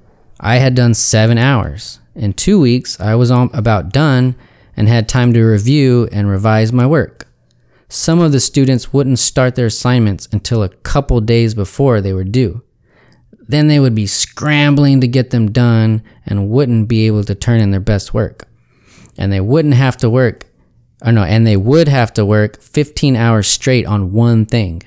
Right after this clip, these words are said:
which can be boring. So that is what you do whenever you can. You break down big projects into small chunks and work on them a little bit every day.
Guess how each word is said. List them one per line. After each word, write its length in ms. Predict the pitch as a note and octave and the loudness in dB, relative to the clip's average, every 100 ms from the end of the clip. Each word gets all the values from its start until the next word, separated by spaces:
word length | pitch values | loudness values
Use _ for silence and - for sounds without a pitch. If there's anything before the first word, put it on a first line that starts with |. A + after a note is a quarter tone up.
| _ _ _ - | _ _ _ -8
which 200 | G#2+ - | -8 -2
can 160 | A2 | -2
be 100 | F#2+ | -2
boring. 640 | F2 F#2+ A2 A2+ F#2+ E2+ F#2 _ _ _ _ _ _ _ _ | -4 -4 -2 0 -2 -6 -12 _ _ _ _ _ _ _ _
So 160 | - | -4
that 200 | G#2+ C3+ | 0 2
is 140 | D3+ C3+ | 2 2
what 180 | C3+ A2 | 0 2
you 140 | B2+ | 0
do 200 | B2+ A#2+ | 2 2
whenever 340 | A2 G2 G#2+ A2 | 2 0 0 0
you 140 | A2 | 0
can. 320 | - A#2 D2+ - _ _ _ _ _ - | -2 -4 -4 -10 _ _ _ _ _ -8
You 100 | G#2 | -2
break 280 | A#2 A2+ - | 0 0 0
down 260 | G2+ F2+ - | -2 -2 -2
big 260 | D#3 E3 | -2 0
projects 560 | - D3 C3 C3 B2 - | 0 0 0 0 -2 -4
into 240 | A#2 F#2+ F#2 | -6 -6 -6
small 460 | - - B2 C#3+ | -6 -2 0 0
chunks 560 | D3 - A2 - - - | 0 -2 -2 -4 -12 -12
and 220 | B2+ G#2 | -6 -2
work 200 | A#2+ A#2 | -2 0
on 120 | A2 | 0
them 140 | G#2+ F#2 | 0 0
a 60 | |
little 360 | F#2 A#2 C3+ C3 | -2 0 2 2
bit 360 | A#2 G#2+ - _ - - | 0 -2 -4 _ -12 -6
every 200 | G#2+ G2 | -4 -6
day. 200 | - | -10